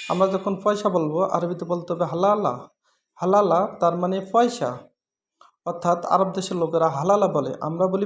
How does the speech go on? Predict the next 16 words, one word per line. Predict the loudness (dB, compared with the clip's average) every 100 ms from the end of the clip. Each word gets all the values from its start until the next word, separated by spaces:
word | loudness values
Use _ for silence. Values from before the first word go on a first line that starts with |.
| 0
পয়সা, | 2 2 0 -2 -2 -2
আরব | 0 2 0 -6 -18 _ _ -8
দেশের | -6 -4 -4
লোকেরা | -4 -2 -2
বলে | -2 -2
হালালা। | 0 2 2 0 -4 -10 _ _ _ _ _ _ _ _ _ _ -4
রিয়াল | 2 4 2 0 -4
এর | 2 2
অর্থ | 2 -2
টাকা, | 2 2 2 -2 -8 -10 _ _ _ _ _ _
অর্থাৎ | -10 -6 0 0 0
টাকা | 0 0 4 4 2
এর | -2 0
আরবি | 2 2 2
হলো | -2 -2 -2
রিয়েল | -2 -4 -4 -6